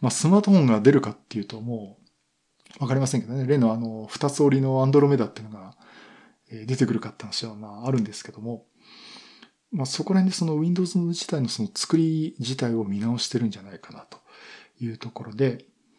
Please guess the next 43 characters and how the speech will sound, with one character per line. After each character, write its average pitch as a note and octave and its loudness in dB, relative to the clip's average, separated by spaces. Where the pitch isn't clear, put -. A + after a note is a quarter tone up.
え F#2 -20
ー、 - -20
こ E3 -4
れ D#3+ -4
ち - -8
ょ - -10
っ - -10
と A#2 0
面 A#2 2
白 B2 4
い - -4
機 - -16
能 G#2 -14
か - -18
な。 F#2+ -18
つ - -6
ま C#3+ 0
り B2 2
Windows E3+ -2
の E3 -4
今 D#3 -2
後 D#3+ 0
の D3+ 0
ユ D3+ 0
ー - -4
ザ E3+ -2
ー E3+ -2
イ E3+ -2
ン E3 -4
タ E3 -6
ー D3+ -6
フ D#3 -4
ェ E3 2
ー - 0
ス - -8
に A#2 0
対 A#2+ -4
す - -8
る A2 -6
考 - -10
え B2+ -4
方 B2 -8
っ A2 -18